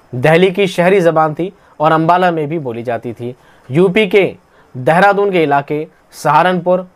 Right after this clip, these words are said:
मुजफ्फरनगर, मेरठ, बुलंदशहर का शुमाली हिस्सा, बिजनौर, मुरादाबाद और रामपुर में बोली जाती थी। कौन सी? खड़ी बोली।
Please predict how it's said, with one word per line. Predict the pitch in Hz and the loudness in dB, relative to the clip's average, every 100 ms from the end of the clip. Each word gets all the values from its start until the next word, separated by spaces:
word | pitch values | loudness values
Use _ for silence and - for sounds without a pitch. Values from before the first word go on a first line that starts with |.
| _ | _
मुजफ्फरनगर, | 127 139 156 160 170 165 160 170 175 _ 117 | -8 -2 -2 0 0 2 0 0 -4 _ -8
मेरठ, | 127 170 180 185 - _ _ - | 0 2 2 0 -6 _ _ -12
बुलंदशहर | 127 165 196 185 151 147 | -2 2 2 0 -2 -2
का | 143 143 139 - _ - | 0 0 0 -6 _ -18
शुमाली | - 170 180 160 | -2 2 2 2
हिस्सा, | 123 123 101 - _ _ _ - - | -2 -8 -10 -12 _ _ _ -20 -2
बिजनौर, | 147 151 170 175 175 - _ | 0 2 4 2 0 -8 _
मुरादाबाद | 131 139 151 156 151 156 156 | -4 0 2 2 2 0 -2
और | 147 | -6
रामपुर | 131 147 156 151 | -2 -4 -2 -4
में | 143 143 | -4 -4
बोली | 123 135 190 | -4 -4 -6
जाती | 143 117 107 110 | -4 -4 -4 -8
थी। | 107 | -6
कौन | - 156 | 0 0
सी? | 180 190 | 0 -2
खड़ी | 190 151 143 | 0 0 2
बोली। | 117 101 | 0 -4